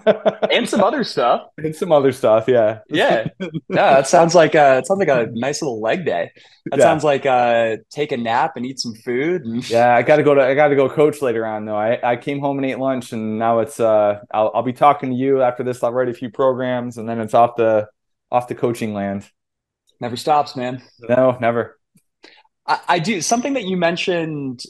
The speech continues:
Speaker 1: just now, and we were talking a little bit about this, uh, before we hit record, but this concept of training through an injury, I, I would kinda like to zoom in on that because I,
Speaker 2: Okay.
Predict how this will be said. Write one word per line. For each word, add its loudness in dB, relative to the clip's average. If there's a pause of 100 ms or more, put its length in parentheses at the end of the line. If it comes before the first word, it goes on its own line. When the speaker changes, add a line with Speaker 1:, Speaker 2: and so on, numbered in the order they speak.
Speaker 1:
just -4
now, 2
and -6
we -6
were -4
talking -6 (300)
a -10
little -8
bit -8
about -2
this, -4
uh, -4
before -10
we -8
hit -8
record, 2
but -2
this 2
concept -2
of -4
training -6 (140)
through -2
an -4
injury, 0 (540)
I, 2
I 6
would 2
kinda 2
like 6
to 0
zoom 2
in 0
on -2
that -2
because -2
I, 2
Speaker 2:
Okay. -2